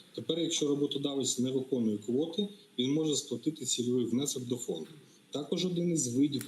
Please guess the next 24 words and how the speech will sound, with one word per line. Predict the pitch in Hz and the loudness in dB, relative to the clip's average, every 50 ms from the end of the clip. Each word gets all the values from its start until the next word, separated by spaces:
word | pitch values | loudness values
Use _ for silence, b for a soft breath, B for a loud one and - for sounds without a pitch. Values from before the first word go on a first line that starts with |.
| - | -8
підтримки | - 113 - 127 127 120 107 - 107 | -10 -6 -2 -2 0 0 0 0 0
роботодавця | 104 104 101 110 - 113 107 120 151 160 165 - - 131 | -2 -2 -2 -2 -4 -4 -4 -2 -4 -4 -2 -2 0 0
може | 113 123 135 131 123 110 | 0 0 0 0 0 0
бути | 117 123 120 - 110 98 | 0 -2 -2 -2 -2 -2
субсидія, | - - 104 - - - - 104 95 90 95 120 151 165 - B B B B B | 0 0 0 0 0 0 0 0 -2 0 0 -2 -2 -2 -4 B B B B B
наприклад, | 117 113 113 - 147 - - 135 127 | -4 -2 0 0 0 2 2 0 0
якщо | 120 117 - - 147 135 | 0 0 0 0 2 2
людина | 123 127 135 139 135 123 | 2 4 4 4 4 4
з | 110 120 | 2 2
інвалідністю | 123 117 110 117 113 135 151 165 156 - - - 117 | 2 2 2 2 0 0 0 0 0 0 0 0 2
не | 110 120 | 2 2
може | 123 135 143 120 113 107 | 2 2 2 0 0 -2
працювати | - - 107 104 - - 110 120 147 156 - - 160 160 B B B B B - - - | -2 -2 -4 -2 -2 -2 -2 -2 -4 -4 -2 -2 -4 -4 B B B B B -20 -12 -4
з | - - - | -2 -2 -2
повною | - - - 143 151 147 143 135 123 110 - | -2 -2 0 0 2 2 2 0 0 -2 0
продуктивністю. | - 98 95 - - - - 104 - - - - - - - - B B B B B | 0 0 0 -2 -4 -6 -12 -12 -10 -8 -10 -10 -10 -10 -16 -20 B B B B B
Щоб | - - 123 117 - | -4 -2 -2 -2 -2
компенсувати | - 131 127 135 139 135 - - 143 151 156 156 135 123 | -2 -2 -2 0 0 0 0 2 2 2 0 0 -2 0
цей | - - 135 123 | 0 2 2 2
відсоток, | 131 120 - - 165 180 180 - 160 131 | 2 2 0 0 0 0 0 0 0 0
зниженої | 113 107 113 135 139 131 117 107 110 107 107 98 | 0 0 0 2 2 2 2 2 0 0 0 0
продуктивності, | - 104 101 107 104 104 - - 95 95 95 117 123 - - 196 | 0 -2 0 0 -2 -4 -2 -2 0 2 2 2 0 0 0 2
ми | 180 143 | 2 2
будемо | 123 131 151 151 151 143 135 135 127 | 2 2 2 2 4 2 2 2 0